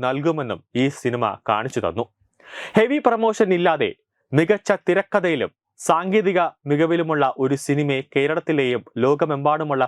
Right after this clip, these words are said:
പ്രേക്ഷകർ ഇരു കൈയും നീട്ടിയാണ് സ്വീകരിച്ചത്. പ്രത്യേകിച്ചും യുവതലമുറയെയും സ്ത്രീകളെയും ഈ ചിത്രം വലിയ രീതിയിൽ സ്വാധീനിച്ചു. റിലീസ് ചെയ്ത് വെറും ഇരുപത്തിയഞ്ച് ദിവസങ്ങൾ കൊണ്ട് ഇരുന്നൂറ്റി എഴുപത്തിയൊന്ന് കോടി രൂപയുടെ ആഗോള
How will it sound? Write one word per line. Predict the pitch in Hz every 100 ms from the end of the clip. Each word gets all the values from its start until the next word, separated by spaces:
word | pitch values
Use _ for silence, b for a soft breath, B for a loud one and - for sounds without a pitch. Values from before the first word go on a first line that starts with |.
| -
പ്രേക്ഷകർ | 123 - 123 143 b b b 208
ഇരു | 254 175
കൈയും | 165 160 147
നീട്ടിയാണ് | 143 117 95 87 _ -
സ്വീകരിച്ചത്. | 113 101 90 110 131 _ _ _ B B B B
പ്രത്യേകിച്ചും | 214 220 294 262 233 214 202 -
യുവതലമുറയെയും | 185 262 226 208 190 175 151 113 - _
സ്ത്രീകളെയും | - 151 170 180 160 139 123 - 147
ഈ | 170
ചിത്രം | 147 - 117 - -
വലിയ | 120 151 147
രീതിയിൽ | 120 110 98 -
സ്വാധീനിച്ചു. | 95 104 95 - 151 - _ _ _ B B B B B
റിലീസ് | 196 269 320 277
ചെയ്ത് | 254 220 202 156
വെറും | 185 190 -
ഇരുപത്തിയഞ്ച് | 175 220 240 254 220 185 165
ദിവസങ്ങൾ | 180 - 196 185
കൊണ്ട് | 156 123 82 _ -
ഇരുന്നൂറ്റി | 151 175 170 180 - 139
എഴുപത്തിയൊന്ന് | 156 175 - 147 170 175
കോടി | 156 151 151
രൂപയുടെ | 143 143 139 135 110 123
ആഗോള | 139 147